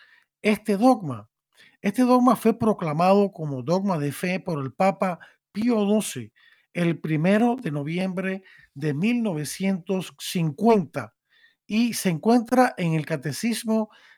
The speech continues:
de la Iglesia Católica en el número novecientos sesenta y seis.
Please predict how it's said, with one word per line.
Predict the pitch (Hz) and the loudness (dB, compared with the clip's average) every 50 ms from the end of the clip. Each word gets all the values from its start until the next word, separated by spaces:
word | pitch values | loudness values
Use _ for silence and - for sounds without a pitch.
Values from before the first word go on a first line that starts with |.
| _ - | _ -4
de | 156 170 165 | -2 0 2
la | 160 160 | 2 2
Iglesia | 143 151 185 226 220 - 247 226 | 2 2 2 2 2 2 -2 -2
Católica | - 190 175 - 190 180 180 175 175 151 - - 180 - - - | -2 -2 -4 -2 -2 0 0 0 -2 -4 -2 -4 -4 -4 -4 -6
en | 180 156 147 147 | -6 -4 -2 -2
el | 139 143 | -2 0
número | 175 214 226 214 220 214 214 214 214 214 - - _ _ _ - | 0 0 2 2 0 0 -2 -4 -6 -6 -12 -20 _ _ _ -6
novecientos | 165 165 170 165 160 156 151 135 - - 208 226 254 254 247 240 - 220 185 | -2 2 2 4 4 2 0 -2 -2 -2 2 4 4 4 2 0 -4 -6 -4
sesenta | - 208 170 - - 180 165 156 143 - 156 147 | -4 -6 -6 -4 -4 -2 -2 -2 -4 -4 -2 -2
y | 143 139 | -2 -2
seis. | - - - 214 185 156 127 113 107 98 - - _ | -4 0 0 0 0 0 -2 -6 -10 -14 -16 -18 _